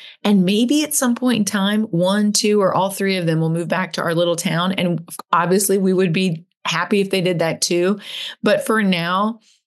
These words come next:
if you are a parent that's struggling with your kids either going away to college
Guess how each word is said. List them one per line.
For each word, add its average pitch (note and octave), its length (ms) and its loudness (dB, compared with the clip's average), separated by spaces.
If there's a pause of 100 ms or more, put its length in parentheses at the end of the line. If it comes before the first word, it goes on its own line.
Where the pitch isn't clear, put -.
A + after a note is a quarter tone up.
(160)
if E3+ 180 -2
you G3 320 4
are G3 160 2
a G3 80 -6
parent E3 400 -2
that's D#3 160 -2
struggling F3 640 0
with E3 300 -2
your D#3+ 100 -2
kids E3 320 -2
either D#3+ 160 2
going D#3 160 0
away D3+ 140 2
to D#3 60 0
college A3 680 0